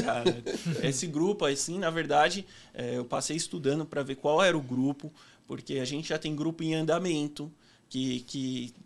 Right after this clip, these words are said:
Speaker 1: por exemplo, já não vai dar as vinte e quatro parcelas. Como ele tá em andamento já faz um tempo, ele só vai te dar doze parcelas, dez parcelas de, <coughs> na promocional. Então eu consegui esse daí, que já está em andamento, se eu não me engano,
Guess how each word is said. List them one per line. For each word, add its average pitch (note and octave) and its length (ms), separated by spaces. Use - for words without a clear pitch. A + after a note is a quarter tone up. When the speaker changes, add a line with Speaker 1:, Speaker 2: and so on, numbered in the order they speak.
Speaker 1:
por C3+ 120
exemplo, C3+ 220
já C#3+ 120
não E3+ 140
vai D#3 140
dar E3 140
as E3 120
vinte D#3+ 160
e - 40
quatro E3 200
parcelas. D#3+ 520
Como C3+ 200
ele C#3 100
tá C3+ 200
em C3+ 140
andamento C#3 720
já B2 180
faz B2+ 240
um A#2+ 100
tempo, E3 400
ele B2+ 100
só B2+ 160
vai B2+ 120
te B2+ 120
dar D3+ 120
doze D3+ 360
parcelas, B2+ 800
dez C3+ 320
parcelas B2+ 640
de, B2 200
<coughs> G#3 520
na C3+ 140
promocional. C#3+ 720
Então B2 200
eu C3+ 60
consegui D3 640
esse F3+ 320
daí, G3 540
que - 220
já A#3 220
está A3 220
em F#3 60
andamento, D#3+ 400
se F3 60
eu D#3+ 40
não D#3+ 80
me D#3 80
engano, D#3+ 280